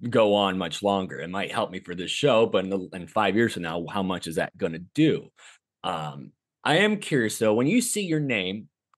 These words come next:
above a poster for a show, and if, uh, and you hear it's great, what goes in your head at this point? Do you, is it a bit of a, you know, you,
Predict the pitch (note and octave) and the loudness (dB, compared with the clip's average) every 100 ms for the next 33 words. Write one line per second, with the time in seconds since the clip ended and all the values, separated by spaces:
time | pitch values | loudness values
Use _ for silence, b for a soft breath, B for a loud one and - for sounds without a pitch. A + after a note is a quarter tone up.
0 | _ G#2 A2 A2 G2+ G2 G2+ F#2 E2 - | _ -6 0 2 0 -4 -4 -4 -8 -6
1 | C2+ D2+ - G1+ G1+ - _ _ _ b | -4 -4 -4 -6 -8 -14 _ _ _ b
2 | b _ _ _ _ G2 F#2 F#2+ G2 G2 | b _ _ _ _ -6 -6 -6 -2 0
3 | E2+ E2 F2 G2 A2 A2+ G2+ - F#2 D#2+ | 0 -2 -4 -4 0 0 0 -6 -4 -4
4 | D2 _ _ b b b _ _ B2+ G#3 | -8 _ _ b b b _ _ 4 4
5 | - D#3 E3 D3 C3 A2+ G2+ G#2 F2 E2 | 4 4 6 6 2 2 0 0 -2 -4
6 | F2 F2 - - E2+ D2 G#2+ G#2+ A#2+ B2 | -10 -12 -14 -10 -10 -10 -16 -4 2 4
7 | A#2 A2+ A2+ A2 G#2 C3 A#2 B2+ A#2+ A#2 | 4 0 2 0 0 0 2 2 4 2
8 | A#2 A2+ A2 _ _ _ _ _ C#3+ G#2+ | 0 -6 -16 _ _ _ _ _ 0 0
9 | A2 A2 C#3+ | 0 -2 -4